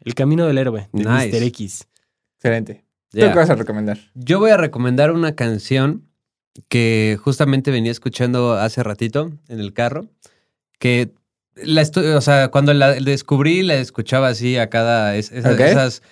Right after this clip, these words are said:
Speaker 2: canciones que las pones en repeat, güey,
Speaker 3: Hasta
Speaker 2: en
Speaker 3: que
Speaker 2: loop.
Speaker 3: las odias.
Speaker 2: Ah, hasta que
Speaker 3: Ah,
Speaker 2: las
Speaker 3: ok,
Speaker 2: odias, ¿no?
Speaker 3: ok,
Speaker 2: Y,
Speaker 3: ok, ok.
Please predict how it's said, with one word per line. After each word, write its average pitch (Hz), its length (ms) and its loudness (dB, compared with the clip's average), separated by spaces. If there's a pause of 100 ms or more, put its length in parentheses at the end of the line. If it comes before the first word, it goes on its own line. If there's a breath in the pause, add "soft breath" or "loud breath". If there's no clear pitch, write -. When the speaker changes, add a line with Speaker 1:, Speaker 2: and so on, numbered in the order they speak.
(160 soft breath)
Speaker 2:
canciones 117 400 -2
que 117 80 -4
las 104 140 0
pones 117 280 -2
en 107 160 0
repeat, 104 360 -4
güey, 156 100 -12 (340)
Speaker 3:
Hasta - 60 -2
Speaker 2:
en 113 60 0
Speaker 3:
que 107 80 4
Speaker 2:
loop. 120 100 4
Speaker 3:
las 120 120 2
odias. 113 380 0
Speaker 2:
Ah, 123 160 2
hasta 123 340 -2
que - 80 0
Speaker 3:
Ah, 135 40 6
Speaker 2:
las 123 80 4
Speaker 3:
ok, 117 80 4
Speaker 2:
odias, 104 180 2
¿no? 139 80 4
Speaker 3:
ok, 170 60 4
Speaker 2:
Y, 151 140 4
Speaker 3:
ok, 107 80 -4 (180)
ok. - 60 -20